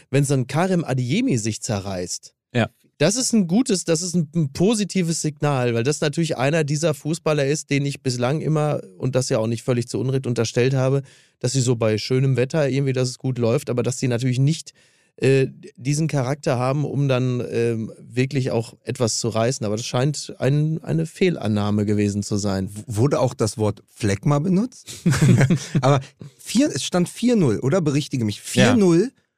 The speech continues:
Speaker 3: und dann geht er in einen Querpass des VfL Wolfsburg mit vollem Tempo,
Speaker 1: Mhm.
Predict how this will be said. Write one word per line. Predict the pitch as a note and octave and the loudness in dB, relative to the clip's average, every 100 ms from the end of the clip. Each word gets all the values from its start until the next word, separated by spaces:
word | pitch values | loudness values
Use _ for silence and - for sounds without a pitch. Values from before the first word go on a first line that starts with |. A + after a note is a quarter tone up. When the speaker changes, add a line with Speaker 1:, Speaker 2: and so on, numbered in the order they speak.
| _ _ | _ _
Speaker 3:
und | - D#3 | 0 2
dann | D3+ | 4
geht | C3+ G#3 - | 2 0 2
er | G3 | 0
in | D#3+ | 0
einen | C3 C#3 C3 | 0 0 -2
Querpass | - F#3+ A#3+ - G3 - - _ _ _ _ - | 0 0 0 -2 -4 -4 -12 _ _ _ _ -6
des | C#3 | -2
VfL | E3 D#3+ C#3+ C#3 | 2 2 2 2
Wolfsburg | D3 F#3 - C3+ F3+ _ _ _ - | 2 0 -2 0 0 _ _ _ 0
mit | E3 - | 0 0
vollem | - - A#3 D#4 - | -10 2 4 4 0
Tempo, | G3+ G#3 A#3+ D#3 G3 | 0 0 2 2 2
Speaker 1:
Mhm. | B2 A#2+ F3 | 2 0 -2